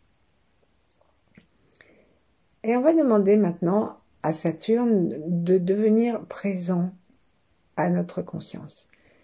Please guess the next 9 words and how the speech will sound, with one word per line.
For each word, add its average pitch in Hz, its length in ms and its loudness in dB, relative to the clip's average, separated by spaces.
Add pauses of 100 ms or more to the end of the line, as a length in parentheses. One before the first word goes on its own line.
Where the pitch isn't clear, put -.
(340)
On 190 80 -4
peut 302 360 4
le 214 320 6
placer, 202 920 2
la 165 180 0
placer 214 640 2 (720)
vers 185 460 4
la 156 180 4
gauche, 254 1000 2